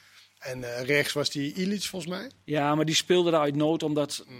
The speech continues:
Speaker 2: de
Speaker 1: Maar dat is meer een mooi voetballer. Dat is ook
Speaker 2: Ja.
Speaker 1: niet, eh, echt
Speaker 2: Is niet
Speaker 1: dus
Speaker 2: de rechte spits.
Speaker 1: scorend vermogen is wel, eh, kijk, Flap verwacht je misschien iets, eh, van, eh,
Speaker 2: Ja.
Speaker 1: qua goals. Maar Flap en Van Wolfswinkel moet dan wel echt, eh, de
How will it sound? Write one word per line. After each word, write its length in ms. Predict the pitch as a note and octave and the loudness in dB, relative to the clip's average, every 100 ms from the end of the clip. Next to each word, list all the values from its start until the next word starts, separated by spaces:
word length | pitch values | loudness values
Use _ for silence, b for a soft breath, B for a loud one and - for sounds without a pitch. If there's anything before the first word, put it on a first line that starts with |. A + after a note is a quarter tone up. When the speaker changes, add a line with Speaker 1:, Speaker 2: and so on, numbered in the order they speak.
| A#2 _ - | -20 _ -14
Speaker 2:
de 80 | C#3+ | -6
Speaker 1:
Maar 100 | C#3+ | 2
dat 100 | D#3 | 4
is 60 | E3 | 8
meer 120 | E3+ | 8
een 80 | D#3+ | 8
mooi 240 | D#3 D#3+ | 8 6
voetballer. 420 | C#3 F3 C#3+ B2+ | 6 4 6 4
Dat 160 | C3 C3 | 0 -2
is 100 | C3 | -2
ook 80 | C#3 | -2
Speaker 2:
Ja. 40 | |
Speaker 1:
niet, 220 | C3+ C3+ C#3 | 0 -2 -2
eh, 220 | B2+ B2 | -2 -4
echt 80 | A#2+ | -6
Speaker 2:
Is 60 | |
niet 120 | - D3 | -2 2
Speaker 1:
dus 120 | F#3+ | 8
Speaker 2:
de 80 | G3+ | 8
rechte 180 | G3 | 8
spits. 220 | - F#3+ F#3+ | 6 8 10
Speaker 1:
scorend 240 | F#3 F3+ | 10 8
vermogen 460 | D3 D#3+ E3 F3+ F#3 | 6 8 8 8 6
is 120 | D#3 | 6
wel, 380 | E3+ E3+ E3 D#3 | 8 8 8 6
eh, 280 | D#3 D#3 D3+ | 6 2 2
kijk, 180 | D3+ | 0
Flap 280 | - E3 E3 | 2 4 4
verwacht 320 | - D#3 D#3 | 2 2 2
je 60 | - | 2
misschien 320 | C#3 D#3+ D#3+ | -2 -2 -2
iets, 160 | E3 - | -2 -2
eh, 180 | D#3+ D#3 | 0 -2
van, 220 | - D#3 | 0 0
eh, 60 | D#3 | 2
Speaker 2:
Ja. 300 | D#3 D3+ C#3+ | 2 2 0
Speaker 1:
qua 240 | B2+ D3+ | 2 0
goals. 400 | D3 D3+ E3+ E3+ - b b b | 4 4 4 0 -8 b b b
Maar 120 | - A#2 | -16 -10
Flap 360 | D3+ C3 B2+ | -6 -6 -6
en 180 | B2+ B2 | -10 -10
Van 140 | - | -8
Wolfswinkel 420 | C3+ D3 C#3+ C#3+ C#3+ | -4 -4 -2 -4 -4
moet 140 | C#3 | -4
dan 160 | C#3 C#3 | -4 -4
wel 220 | C#3 C#3+ | -4 -6
echt, 160 | C#3 | -8
eh, 160 | - D3 | -10 -10
de 220 | C#3+ C#3+ | -8 -10